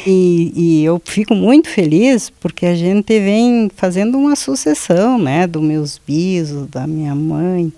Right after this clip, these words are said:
tudo, né? Inclusive, aqui onde eu moro era aonde morava meu bisavô, minha bisavó, né? Eu amava vir aqui ajudá-la a fazer as coisas, né?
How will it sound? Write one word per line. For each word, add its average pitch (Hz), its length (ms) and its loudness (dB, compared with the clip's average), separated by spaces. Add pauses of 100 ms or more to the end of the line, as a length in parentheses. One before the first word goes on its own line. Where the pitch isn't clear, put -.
tudo, 160 320 -6
né? 156 240 -2 (500)
Inclusive, 160 500 0
aqui 185 280 -2
onde 233 200 2
eu 160 100 2
moro 165 600 0
era 190 680 -2 (220)
aonde 180 440 0
morava 170 420 -2
meu 208 200 -2
bisavô, 196 640 0
minha 143 160 -2
bisavó, 156 640 -6
né? 151 240 -8 (400)
Eu 160 200 2
amava 254 580 4
vir 175 220 4
aqui 175 240 -2
ajudá-la 151 400 0
a - 20 -12
fazer 139 240 -10
as - 140 -10
coisas, 131 340 -10
né? 160 180 -8